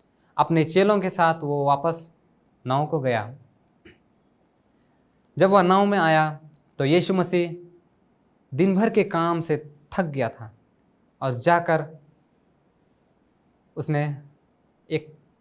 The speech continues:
कोना स्थान लिया और नाव में जाके सो गया। और हम देखते हैं कि उस झील में एक भयंकर तूफान आता है।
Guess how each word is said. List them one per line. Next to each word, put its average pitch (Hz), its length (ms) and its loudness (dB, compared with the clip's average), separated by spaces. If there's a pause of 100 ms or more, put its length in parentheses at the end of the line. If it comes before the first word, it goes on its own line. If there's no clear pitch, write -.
कोना 190 340 0
स्थान 156 440 -4
लिया 143 260 0
और 135 180 0
नाव 135 220 -2
में 156 300 -6
जाके 131 360 -2
सो 127 340 -2
गया। 107 220 -6 (720)
और 185 100 6
हम 214 160 4
देखते 208 240 0
हैं 156 360 0 (800)
कि 175 60 2
उस 135 240 2
झील 208 220 4
में 190 200 -2
एक - 320 -10 (180)
भयंकर 233 640 6
तूफान 165 480 -2
आता 127 280 -6
है। 113 240 -12